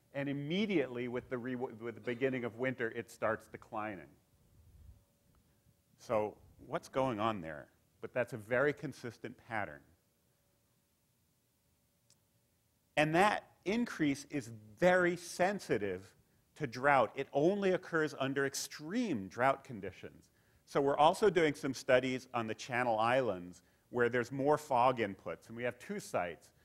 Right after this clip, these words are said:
one where there's fairly low fog inputs, and here we again see this going,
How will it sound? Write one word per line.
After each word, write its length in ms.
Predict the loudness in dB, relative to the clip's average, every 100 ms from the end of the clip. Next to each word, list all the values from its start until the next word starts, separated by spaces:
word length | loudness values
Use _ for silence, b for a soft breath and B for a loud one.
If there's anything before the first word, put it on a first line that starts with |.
| b
one 260 | 6 6 8
where 140 | 6
there's 240 | 6 6 4
fairly 500 | -4 0 2 4 0
low 380 | 4 8 8 6
fog 400 | 2 2 2 0
inputs, 600 | -6 -4 -4 -4 -8 -20 _ _ _
and 160 | -8 -8
here 300 | -2 0 0
we 200 | 0 0
again 440 | 0 2 2 0
see 320 | -4 -8 -6 -6
this 260 | -4 -6
going, 540 | 0 4 4 4 0